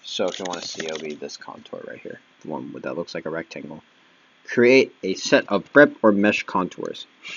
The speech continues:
So cool. So this is what I want. So I'm gonna take contour, and now just plug in.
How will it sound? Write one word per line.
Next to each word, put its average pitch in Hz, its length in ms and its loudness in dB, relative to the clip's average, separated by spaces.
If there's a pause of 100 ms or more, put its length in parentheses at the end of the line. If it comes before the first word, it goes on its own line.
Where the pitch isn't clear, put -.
(320)
So - 140 -8
cool. - 200 -10 (1600)
So - 200 -6
this 87 100 0
is 87 100 -6
what 85 120 0
I 80 80 -2
want. 113 300 -2 (140)
So - 180 -8
I'm 90 80 -4
gonna 82 120 -8
take - 200 -12
contour, 113 580 0 (2500)
and 95 200 -2
now 90 240 -2
just 82 240 -10
plug 87 360 -2
in. 82 300 -4